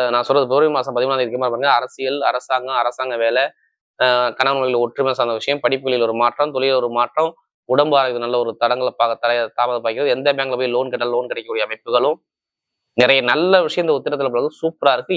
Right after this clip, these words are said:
எது வந்தாலும் தைரியமா இறங்கி அடிங்க, உங்க பக்கம் மிகப்பெரிய வெற்றி கண்டிப்பா உங்களுக்கு வேலை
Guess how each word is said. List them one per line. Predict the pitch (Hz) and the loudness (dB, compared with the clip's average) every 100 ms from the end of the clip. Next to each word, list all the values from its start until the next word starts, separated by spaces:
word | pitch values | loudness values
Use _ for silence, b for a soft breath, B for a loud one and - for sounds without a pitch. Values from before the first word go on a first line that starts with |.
| 131 | 2
எது | 151 | 4
வந்தாலும் | 143 135 160 123 | 2 0 -2 0
தைரியமா | 123 139 147 131 | 0 0 0 0
இறங்கி | 123 123 | 0 -2
அடிங்க, | 120 151 135 | -2 0 -2
உங்க | 113 | -2
பக்கம் | 113 143 131 | -4 -4 -4
மிகப்பெரிய | 120 120 147 - 139 143 123 | -2 2 0 0 -2 -2 -2
வெற்றி | 117 - 175 - | -4 -6 -6 -2
கண்டிப்பா | 123 120 123 - | -2 -2 -4 0
உங்களுக்கு | 147 117 113 135 | 0 0 -4 -2
வேலை | 117 110 | 2 2